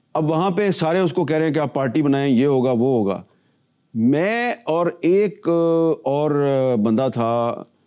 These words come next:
अ, उसने, अम, हमने कहा कि नहीं, आपको पार्टी नहीं बनानी चाहिए, आपको रिफॉर्मर का किरदार अदा करना चाहिए।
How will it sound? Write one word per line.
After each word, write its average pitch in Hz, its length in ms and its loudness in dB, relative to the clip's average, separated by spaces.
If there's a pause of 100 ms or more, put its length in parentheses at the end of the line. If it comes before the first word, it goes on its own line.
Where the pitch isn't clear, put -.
(340)
अ, 123 220 -2
उसने, 196 520 0
अम, 139 320 0
हमने 175 300 2
कहा 160 200 0
कि 160 80 0
नहीं, 165 120 2
आपको 143 240 -2
पार्टी 127 300 -2
नहीं 135 100 2
बनानी 104 280 2
चाहिए, 127 240 0
आपको 127 360 -2
रिफॉर्मर 156 460 0
का 147 100 0
किरदार 107 340 0
अदा 85 140 -2
करना 80 240 -8
चाहिए। - 280 -20